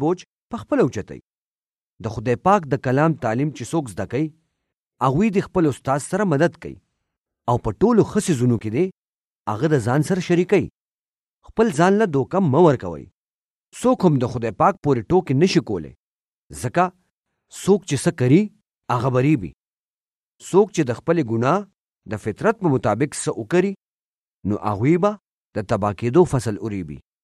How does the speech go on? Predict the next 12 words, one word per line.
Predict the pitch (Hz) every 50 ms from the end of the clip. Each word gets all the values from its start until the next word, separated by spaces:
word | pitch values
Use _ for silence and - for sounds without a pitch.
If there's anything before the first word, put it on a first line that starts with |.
| _ _ _ _ _ _ _ _ _ _ _
او | - 131 143 - -
څوک | 220 233 208 - -
چې | - 101 - - _ _ _ _ _ _ _ -
د | - 113 120
روح | 135 123 123 131
القدس | 120 127 170 170 202 175 139 139
د | 147 127
خوشحالولو | 123 113 127 117 120 147 170 180 180 -
په | 147 123 120
مطابق | 117 101 110 110 127 175 160 127 120
ژوند | 143 135 123 131
وکړي، | 127 - 220 220